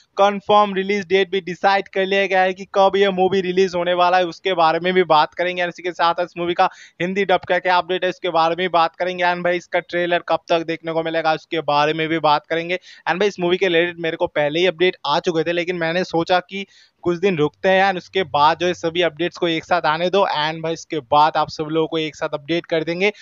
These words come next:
तो भाई, आज ही का वो दिन है जहाँ पे न्यू लुक पोस्टर या फिर मोशन पोस्टर, न्यू पोस्टर <laughs> आप कह सकते हैं, ये रिलीज हो चुका है। And भाई, अपना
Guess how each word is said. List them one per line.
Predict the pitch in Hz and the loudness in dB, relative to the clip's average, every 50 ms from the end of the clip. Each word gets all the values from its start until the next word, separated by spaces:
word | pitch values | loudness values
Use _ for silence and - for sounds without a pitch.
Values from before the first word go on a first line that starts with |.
| - - _ | -20 -12 _
तो | - 151 | -2 0
भाई, | 165 | 2
आज | 156 - 165 175 170 170 | 4 4 2 2 0 -2
ही | 180 | 0
का | 180 175 | 0 0
वो | 165 165 175 | 2 2 0
दिन | 165 135 160 170 175 185 | 0 0 -2 -2 0 0
है | 196 196 | 0 0
जहाँ | 165 160 151 147 147 - | 0 0 -2 -2 -2 -2
पे | 170 170 170 156 - - - _ - | -2 -2 -2 -4 -6 -12 -20 _ -6
न्यू | 147 156 160 165 | -2 0 2 2
लुक | 170 170 165 _ - | 2 2 0 _ -2
पोस्टर | 160 156 160 - - - 175 170 165 | -2 -2 -2 -2 -2 0 0 0 0
या | 165 160 151 | 0 -2 -2
फिर | 147 175 | -2 -4
मोशन | 160 147 143 143 147 - - 175 175 160 | -6 -4 -4 -6 -4 -4 -4 -6 -6 -4
पोस्टर, | 165 165 165 165 - - 170 170 165 | -4 -4 -4 -4 -4 -2 -2 -2 -2
न्यू | 151 147 156 165 170 | -2 -4 -4 -4 -4
पोस्टर | - - 151 156 151 - - 165 175 156 - | -4 -6 -6 -6 -6 -4 0 0 0 0 -2
<laughs> | 175 | -6
आप | 156 160 175 - | -4 -4 -4 -4
कह | _ 143 143 151 147 | _ -6 -4 -4 -2
सकते | 151 170 170 156 - 294 | -2 -4 -4 -4 -4 -6
हैं, | 330 359 - - - _ - 151 | -6 -6 -6 -12 -20 _ -4 -2
ये | 170 175 | 0 0
रिलीज | 170 165 170 180 180 156 | 2 2 2 2 2 2
हो | 156 147 165 | 0 0 0
चुका | 160 175 170 - 170 165 165 | 2 0 0 2 2 2 4
है। | 170 185 214 208 - - _ _ - 147 | 4 2 0 -2 -4 -16 _ _ -4 -2
And | 147 151 165 160 156 151 | 0 0 0 0 0 0
भाई, | 151 156 156 | 0 2 2
अपना | 160 160 - - 170 165 165 | 2 0 0 -2 -2 -2 -2